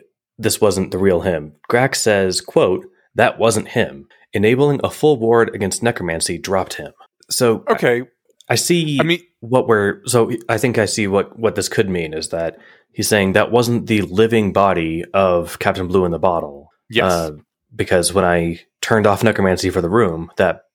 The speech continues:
Speaker 1: that body fell to the ground. Um,
Speaker 2: Mm-hmm.
Speaker 1: that, that's a, that's a perfectly, uh, I think, legit read of it. Um,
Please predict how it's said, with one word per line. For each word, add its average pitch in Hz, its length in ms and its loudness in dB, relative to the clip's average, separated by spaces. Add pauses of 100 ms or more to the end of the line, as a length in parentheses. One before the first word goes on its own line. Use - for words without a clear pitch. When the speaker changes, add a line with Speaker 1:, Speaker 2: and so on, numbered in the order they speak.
Speaker 1:
that 98 240 0
body 87 340 2
fell 87 240 0
to 82 60 -6
the 80 100 -6
ground. 78 460 -8 (400)
Um, 95 180 2
Speaker 2:
Mm-hmm. 80 200 -2 (400)
Speaker 1:
that, 110 160 2
that's 117 180 0
a, 113 140 0 (100)
that's - 160 2
a - 20 -4
perfectly, 101 720 0 (380)
uh, 87 320 2 (200)
I 101 80 -4
think, 92 300 0 (380)
legit 98 540 2
read 95 280 0
of 104 160 2
it. 120 200 2 (420)
Um, 85 540 0